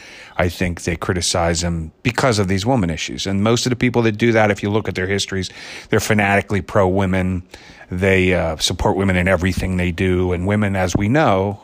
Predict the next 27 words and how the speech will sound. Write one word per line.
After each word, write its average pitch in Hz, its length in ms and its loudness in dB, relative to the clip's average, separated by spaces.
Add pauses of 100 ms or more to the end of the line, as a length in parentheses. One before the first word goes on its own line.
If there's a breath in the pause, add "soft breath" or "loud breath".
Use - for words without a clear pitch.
if - 180 -10
we're 196 120 -2
human 98 420 2
and 95 160 -4
we're 90 80 -4
not 98 400 0
biased 98 480 0
towards 85 300 -6
them, 95 220 -6 (420 loud breath)
we 117 120 4
know 107 300 6
that 98 240 -2
they're 95 160 -2
just 104 260 -2
as 101 120 -4
capable 90 440 -2
of 80 120 -2
lying 90 500 0
and 85 140 -4
making 87 260 -2
shit 95 180 -2
up 90 140 0
and 82 140 -6
being 92 200 0
wrong 90 360 2
as 90 160 -2
men. 92 400 0